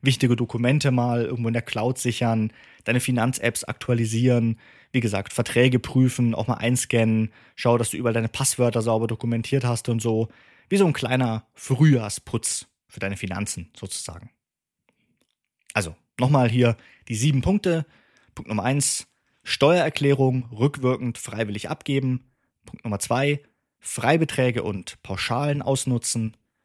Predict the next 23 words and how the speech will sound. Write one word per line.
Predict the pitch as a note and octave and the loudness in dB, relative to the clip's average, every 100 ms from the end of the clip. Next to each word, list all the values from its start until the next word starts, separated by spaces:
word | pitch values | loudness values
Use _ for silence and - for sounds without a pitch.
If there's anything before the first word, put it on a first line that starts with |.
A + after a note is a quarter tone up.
| _ _ | _ _
Punkt | A#2 - | -6 -4
Nummer | G#2 F#2+ | -4 -2
drei, | F2+ A#2+ C#3+ C3+ _ _ _ | 0 2 2 -2 _ _ _
Versicherungswechsel | - F#2+ D#3+ E3+ D#3 D3 - C#3 C3 - | -10 -2 0 2 4 4 4 0 0 -2
prüfen. | A#2 - B2 - A#2+ A2 - _ _ _ _ _ _ | -4 2 2 4 -2 -2 -8 _ _ _ _ _ _
Viertens, | _ - F3 D#3 C#3 - - - - | _ 4 4 4 2 2 -2 -6 -10
Strom, | - A#2 C3 B2+ | 0 4 6 4
Gas, | G2+ A2+ - | 0 -4 -2
Internet | D#3+ D3+ C3+ B2+ B2+ - | 0 2 4 4 0 -12
und | A2 - | -12 -2
andere | D3 C#3+ C3+ | 0 2 0
Abos | C3+ C3 C3 | 2 2 0
vergleichen | - A2+ A2 A#2 B2+ B2 A2 | -2 -2 0 -2 -2 -2 -2
und | G#2+ | -4
eventuell | G#2+ A2+ A#2+ A2+ | -2 -2 0 0
wechseln. | A#2 - - A#2 A2+ - _ _ _ _ | 0 -2 -2 0 -2 -6 _ _ _ _
Punkt | - A2+ | -12 -6
Nummer | A2+ G#2+ | -2 2
fünf, | D#3+ F3+ - - _ - _ _ _ _ _ _ | 4 4 2 -6 _ -20 _ _ _ _ _ _
Sparen | - - A2 C3+ D3 D3 | -12 -4 2 4 2 0
und | - A2+ F#2 - - | -2 -4 -4 -6 -14
Vorsorge | _ - D3+ D#3 C#3+ C3 | _ 0 2 4 2 2
anpassen. | C3 C3 B2+ - A2+ A2 | -2 -4 -4 -2 -4 -4